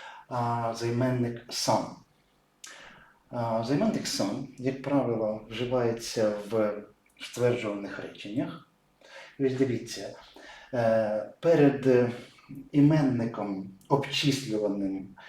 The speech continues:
в однині, е, перекладається як якийсь, якась. Ось приклад перед вами. "Дайте мені, мені якусь газету. Give me some newspaper".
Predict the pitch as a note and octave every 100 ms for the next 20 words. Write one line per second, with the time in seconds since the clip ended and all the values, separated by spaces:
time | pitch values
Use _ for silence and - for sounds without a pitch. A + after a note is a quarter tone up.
0 | - - A#2+ C3 A#2+ A#2+ B2+ D#3 A#3 A#3+
1 | - - - - - A#2+ A#2 A#2+ B2 A#2+
2 | C3 E3 G3 F#3 - A2+ G2+ G2 - -
3 | - A#2 B2+ B2+ E3+ G#3 - G#2+ A2 -
4 | C#3 C#3+ - - - - _ _ D3+ -
5 | - B2+ B2 A2 - A2+ A#2 D#3 F#3 D#3
6 | - - - A#2+ F3 G3 F3+ E3+ E3+ C#3+
7 | D#3 D#3 C3+ C3+ B2+ - A#2+ A2 F#2 -
8 | - - B2 E3+ F3+ F3+ - - - A2
9 | G2+ G#2 - _ _ - A2 G#2 - -
10 | E2 -